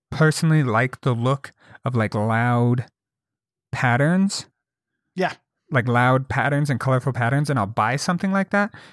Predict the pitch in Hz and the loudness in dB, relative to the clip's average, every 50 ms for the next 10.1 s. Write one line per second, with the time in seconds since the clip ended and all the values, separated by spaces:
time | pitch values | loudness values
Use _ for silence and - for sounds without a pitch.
0 | _ - - - 139 135 123 107 101 117 151 165 165 117 - - - - _ _ | _ -8 -4 -2 0 0 0 -2 -2 0 0 2 2 0 -2 -6 -14 -16 _ _
1 | _ - - 160 135 - - - - - - - - 180 - - 123 95 80 131 | _ -4 -2 -2 -2 -4 -8 -8 -10 -8 -6 -6 -4 -4 -2 -2 -2 -2 -4 -8
2 | - - - - - - - 160 170 165 156 139 113 104 110 - - 160 160 139 | -12 -18 -20 -20 -10 -4 0 0 2 2 2 0 0 -2 -2 0 2 2 4 2
3 | 104 - - _ - _ _ - - - _ _ - - 139 156 160 170 175 170 | 0 -2 -6 _ -20 _ _ -20 -20 -20 _ _ -4 0 2 2 2 4 4 4
4 | 165 156 151 156 143 - - 151 143 151 143 - 147 160 143 - - _ - - | 2 2 2 0 0 0 2 2 2 2 2 2 2 2 0 -2 -6 _ -4 0
5 | 151 147 151 151 143 139 139 139 135 135 139 139 135 123 123 120 123 127 120 110 | 2 2 2 4 4 4 4 4 4 4 4 4 4 4 4 4 4 2 2 0
6 | 98 - - - 127 104 - - _ - 135 113 104 107 101 - - 131 - - | -2 -2 0 0 0 0 -2 -4 _ -4 -2 0 0 0 -2 0 2 2 2 4
7 | 120 269 - - - - - 131 117 110 104 - 127 127 127 127 127 - 131 120 | 2 0 0 0 -2 0 0 0 2 2 0 -2 -2 -4 -4 -6 -6 -8 -8 -8
8 | 113 113 107 117 - - 92 71 110 113 110 110 113 110 104 101 107 127 143 151 | -8 -8 -8 -8 -10 -10 -10 -10 -8 -8 -8 -8 -8 -8 -8 -6 -6 -4 -4 -6
9 | 135 - - - 139 143 165 180 175 170 156 143 131 127 143 - - - - - | -6 -6 -2 2 2 4 6 6 4 4 4 2 2 0 -2 -2 -4 -8 -12 -12
10 | - - | -12 -10